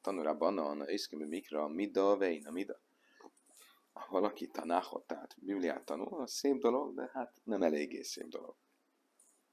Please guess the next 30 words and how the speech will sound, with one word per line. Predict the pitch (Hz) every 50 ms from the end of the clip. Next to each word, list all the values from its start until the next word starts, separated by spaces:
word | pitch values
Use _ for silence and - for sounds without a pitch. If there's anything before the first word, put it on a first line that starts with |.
| _ _ _ _ _ _ _ _ _ _ _
Én | - 104 110
ugye | 107 101 90
mást | 87 85 71 - -
is | 78 - -
kéne, | - 78 76
hogy | 73 73 -
tanuljon. | 80 76 73 69 62 67 - - - - - - - - - - - - - - - _
Misna, | - 95 127 147 - - 123 117
Mida, | 113 107 107 113 113 107 104 104 104
Venaitlan, | 101 90 85 95 104 104 - 90 90 90 92 92 - -
ha | - - - - - -
valaki | - 85 95 95 85 - 78
Misnát | 78 85 - - - - - -
tanul, | - - - - 92 - 214 214 - _ _ _ _ _ _ _ _ _ _
az | - 82 82
már | 87 76
egy | 73 -
szép | - - 73 71 67
dolog, | 69 71 73 87 117 123 110
amiért | 98 104 104 104 101 101 -
akár | 95 95 - - 92 90 92 - - -
jutalmat | - 90 85 - 78 73 73 73 67 - -
is | - - -
kaphat. | - - - - - - - - _ _ _ - - _ _ _ _ - -
Mara, | 71 82 117 156 160 139 120 107 95 - - -
én | - 104 117 117
lehag, | 104 95 - - - 78 76 76
Midag, | 82 98 95 82 76 71
Dajlam, | 67 80 82 80 73 - -
Zu, | - - - 104 107